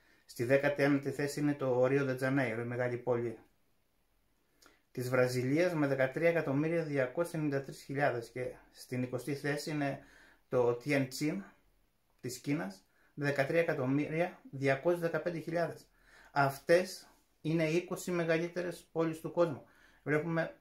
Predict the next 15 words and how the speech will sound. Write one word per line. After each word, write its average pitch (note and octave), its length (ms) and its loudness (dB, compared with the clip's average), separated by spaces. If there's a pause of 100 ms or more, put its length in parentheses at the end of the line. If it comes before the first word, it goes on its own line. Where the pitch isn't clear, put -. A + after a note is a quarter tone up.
(120)
πολλές C#3+ 340 2
ινδικές D#3 760 -4 (800)
και D3+ 420 -4 (680)
άλλες D3+ 320 -2
τόσες E3+ 600 -4
κινέζικες. D3 760 -2 (320)
Μόνο D#3 300 2
μία C#3 200 4
αμερικάνικη. C3+ 800 -2 (880)
Και D3+ 140 2
αν F3+ 380 0 (580)
βλέπω D3 480 0
καλά, D3 280 0
δεν F3 140 -2
υπάρχει E3 520 -2